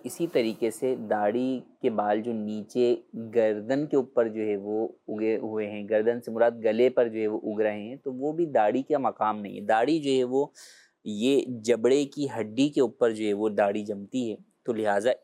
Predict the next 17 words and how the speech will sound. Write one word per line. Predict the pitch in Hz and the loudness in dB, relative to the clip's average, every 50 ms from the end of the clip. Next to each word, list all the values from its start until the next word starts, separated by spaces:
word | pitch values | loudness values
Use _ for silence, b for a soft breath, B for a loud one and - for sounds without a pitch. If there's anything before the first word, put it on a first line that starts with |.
| _ | _
اس | 127 - - - - - | -6 -6 -6 -8 -10 -12
کے | - _ 160 160 | -4 _ 0 0
بعد | 156 139 123 120 123 127 | 2 2 2 2 2 0
جو | 127 123 131 | 0 -2 -4
نیچے | 127 120 113 113 117 107 - 156 151 143 | -4 -4 -6 -6 -8 -6 -2 -2 -2 -2
گلے | 131 127 117 113 107 113 127 147 | -2 0 0 2 4 4 2 2
کے | 143 170 | 2 0
اوپر | 165 156 160 - 160 156 | -2 -2 0 0 0 0
جو | 147 156 147 | 2 0 0
بال | 131 117 113 113 120 127 | 2 2 2 2 0 -2
ہیں | 139 147 - - | -6 -10 -10 -8
انہیں | 123 123 135 143 135 | -6 -6 -4 -4 -4
جو | 120 120 | -4 -2
ہے | 117 | -2
وہ | 110 110 110 | -2 -4 -4
صاف | - - 107 104 104 - - - _ _ _ | -4 -4 -2 -2 -2 -2 -4 -12 _ _ _
کروایا | 117 104 101 104 101 101 101 110 | -2 -2 0 -2 -2 -2 -2 -4